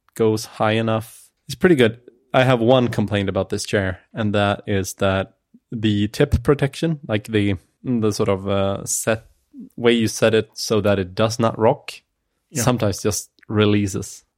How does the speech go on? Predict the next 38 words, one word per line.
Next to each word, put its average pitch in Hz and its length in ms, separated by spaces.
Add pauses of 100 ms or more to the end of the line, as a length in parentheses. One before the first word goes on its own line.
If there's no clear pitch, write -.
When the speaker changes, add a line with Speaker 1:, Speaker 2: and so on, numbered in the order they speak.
Speaker 2:
Oh, 131 520 (440)
you 131 140
have, 165 280
you 156 120
have 156 340
a, 139 420 (480)
a 131 180
practical 147 520
joke 143 320
chair. 95 400 (180)
Speaker 1:
I 104 80
have 98 260
a 104 320
surprise 120 580
rocking 113 340
chair 104 480
every 107 220
now 101 200
and 98 100
then. 98 100
Speaker 2:
Yeah. - 360 (600)
Speaker 1:
Uh, 110 160
it's 127 140
not 160 180
great. 131 300 (320)
I 113 60
don't 127 140
love 131 260
that 120 340
part, 95 240 (180)
but 104 400
otherwise 101 440
the 98 100
chair 101 180
has 98 120
been 104 140
very 98 140
good. - 220